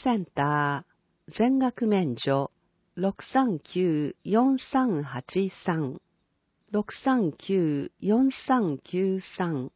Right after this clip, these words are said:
南図書館、別途基準により減免。六五三七六零九、六五三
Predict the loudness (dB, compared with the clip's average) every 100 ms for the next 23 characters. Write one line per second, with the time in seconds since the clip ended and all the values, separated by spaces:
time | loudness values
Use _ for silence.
0 | _ _ _ _ _ _ _ _ _ _
1 | _ _ 2 4 6 4 2 -2 0 -2
2 | 0 -2 0 -4 -8 _ _ _ -2 -2
3 | _ 2 2 0 -2 2 4 4 4 4
4 | 4 4 2 2 2 2 2 2 2 2
5 | -2 -6 _ _ _ _ _ _ _ _
6 | -8 -2 0 4 6 6 2 -2 0 0
7 | -2 -6 -4 0 2 2 2 0 0 0
8 | 2 2 2 -2 -6 -2 0 0 -4 -10
9 | _ _ _ _ _ _ _ _ _ -8
10 | -2 4 6 8 6 2 -2 -2 0 -2